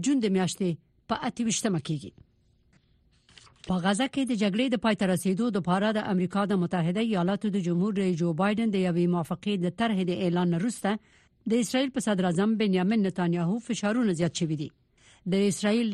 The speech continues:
ډېر وګړي د نتانیاهو نه غواړي چې دغه موافقه ومني، خو د هغه توندلارو ښي اړخو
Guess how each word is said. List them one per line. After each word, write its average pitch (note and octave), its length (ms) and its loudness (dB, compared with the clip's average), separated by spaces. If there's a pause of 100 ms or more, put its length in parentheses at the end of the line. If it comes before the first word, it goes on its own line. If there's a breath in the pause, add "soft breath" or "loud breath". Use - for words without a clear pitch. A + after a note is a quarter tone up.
(140)
ډېر C4+ 200 2
وګړي A3 400 0
د G#3 160 2
نتانیاهو F3+ 540 2
نه F#3 100 0
غواړي G3 320 -2
چې A#3 240 -2
دغه A#3 240 0
موافقه F#3 400 -2
ومني، A#3 340 0 (220 loud breath)
خو B3 120 0 (240)
د F3 140 0
هغه F3+ 260 0 (200)
توندلارو G#3 500 2 (100)
ښي - 240 -6 (220)
اړخو A3+ 260 -4